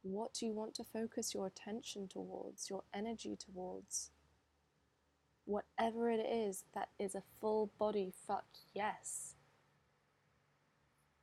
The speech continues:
Now is the time to do that. Don't settle for things that feel mediocre.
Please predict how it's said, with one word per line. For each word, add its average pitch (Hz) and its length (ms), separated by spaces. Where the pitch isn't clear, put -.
Now 202 520
is 190 220
the - 80
time 196 400
to - 160
do 185 180
that. 185 300
Don't 214 260
settle 233 440
for 190 160
things 208 360
that - 180
feel 202 200
mediocre. 190 840